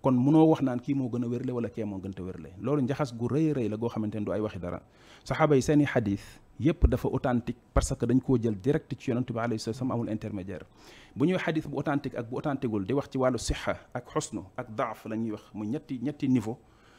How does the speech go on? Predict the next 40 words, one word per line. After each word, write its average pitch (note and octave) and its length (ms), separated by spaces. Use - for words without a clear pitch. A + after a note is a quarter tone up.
Mooy B2 160
loo C#3+ 140
xamante C#3+ 280
ni A2+ 120
lu A#2 100
wér C3+ 160
lañ A#2 160
ko B2+ 100
tuddee A#2 200
saxiix, A#2 340
ak - 100
lu B2+ 100
ci - 120
topp - 180
lu A#2+ 100
ñu B2 60
tuddee A#2+ 180
xasan, C3+ 460
ñoom B2 180
ñaar B2 200
ñoo A2+ 100
bokk A#2+ 240
nekk B2 260
ci - 100
benn D3 440
kër D3 160
gu B2 120
ñuy C3 120
tuddee A2+ 240
qabul, A2 420
mu A#2+ 120
ñu A2+ 60
tuddee A#2+ 180
alxadisul A#2 420
maqbul, G#2 380
mooy G#2 140
xadis A#2 240
boo G#2+ 100
xam G#2+ 100
ne F#2+ 80